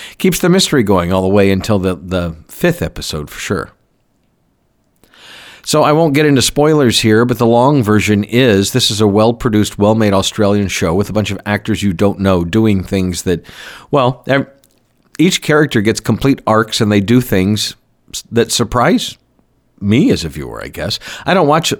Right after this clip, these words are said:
you know, I'm not watching, currently watching Yellowstone. I will probably get around to it at some point. Um, or, or Oz-,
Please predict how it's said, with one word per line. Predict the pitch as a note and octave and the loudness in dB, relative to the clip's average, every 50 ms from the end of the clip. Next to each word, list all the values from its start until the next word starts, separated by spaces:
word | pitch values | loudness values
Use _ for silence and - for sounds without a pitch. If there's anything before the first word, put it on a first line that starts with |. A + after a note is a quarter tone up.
| - _ | -8 _
you | - A2 | -2 0
know, | G#2+ G2 F#2 | 0 0 0
I'm | E2 A2 B2+ | 0 0 0
not | C3 C3+ A2 | 0 2 2
watching, | A#2+ B2 A#2 - A#2+ G#2+ G2+ G2+ | 0 0 0 0 -2 -4 -4 -6
currently | - - - C3+ B2 E2 D2+ | -6 -6 -4 -2 -2 -2 -2
watching | F#2+ G2 F#2 - F#2 F#2 | -2 -2 -2 -2 -2 -2
Yellowstone. | F2+ F2 F#2 F2+ E2+ E2+ - - E2+ D#2 D#2+ G2 A#2 A#2+ A2+ - | -2 0 0 -2 -4 -4 -6 -6 -6 -6 -4 -4 -6 -8 -8 -6
I | F#2+ G2 | -4 -4
will | F#2 E2 | -4 -4
probably | - F#2+ E2 E2 | -6 -8 -8 -8
get | D2+ D#2 D2 | -8 -10 -10
around | B1 D#2 D#2 D#2 D#2+ | -10 -10 -10 -10 -10
to | - - D#2 | -12 -12 -12
it | C2+ | -12
at | C2 - | -12 -10
some | - E2+ D2 C2 | -10 -10 -12 -12
point. | - C2 C2 C#2 F2 G#2 - - - - - - - - - - - | -14 -14 -12 -12 -14 -14 -18 -20 -20 -20 -20 -20 -20 -20 -20 -14 -10
Um, | - D#2+ D#2+ C#2 B1+ B1+ B1+ - - _ _ _ _ _ _ _ _ - | -8 -6 -6 -6 -8 -10 -12 -14 -16 _ _ _ _ _ _ _ _ -6
or, | F#2+ G2 - | -6 -4 -2
or | - G2 F#2+ F#2+ | 0 2 2 2
Oz-, | F2+ D#2+ | 2 -2